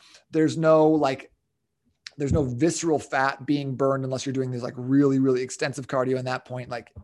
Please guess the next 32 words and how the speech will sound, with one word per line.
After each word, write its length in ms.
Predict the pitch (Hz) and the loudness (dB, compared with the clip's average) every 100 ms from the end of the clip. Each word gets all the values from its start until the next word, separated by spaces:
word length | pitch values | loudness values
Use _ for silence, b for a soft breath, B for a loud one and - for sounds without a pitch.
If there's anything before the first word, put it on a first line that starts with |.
| _ | _
it's, 240 | 139 - _ _ | -18 -18 _ _
it's 160 | 135 - | -10 -6
burning 300 | 147 135 131 | -2 -2 -2
equal 180 | 127 | -6
amounts 260 | 131 127 127 | -4 -6 -8
of 360 | 131 123 - - _ _ _ | -8 -10 -10 -20 _ _ _
fat 360 | - 135 123 - | -2 0 0 -6
and, 300 | 143 135 127 - | -4 -4 -4 -6
and, 260 | 147 135 131 | -4 -2 2
like, 200 | 131 120 | 2 2
uh, 220 | 123 117 113 _ - _ - | 0 -2 -4 _ -20 _ -8
things 160 | 143 | -6
that 60 | 120 | -4
you 100 | 127 | -2
don't 180 | 131 123 | -2 -2
want 160 | 123 | -2
burned, 200 | 131 131 | -4 -6
muscle 380 | 127 123 127 123 _ | -6 -6 -8 -10 _
tissue, 340 | - 113 127 123 | -14 -10 -8 -8
lean 240 | 123 127 | -8 -10
body 240 | 120 120 120 | -6 -6 -8
mass, 240 | 127 123 | -10 -8
that 160 | 123 123 | -8 -10
sort 120 | 120 | -12
of 60 | |
thing. 220 | - 123 - B B B B B | -12 -12 -12 B B B B B
So 400 | - 180 160 - _ _ _ _ _ _ _ _ - | 4 6 6 2 _ _ _ _ _ _ _ _ -6
there's, 320 | 139 147 - - _ _ _ | -2 -2 -4 -16 _ _ _
there's 260 | 139 147 127 | -4 -4 -2
not 220 | 156 180 | -2 0
a 60 | 175 | 0
lot 440 | 135 127 127 131 | 0 0 -2 -4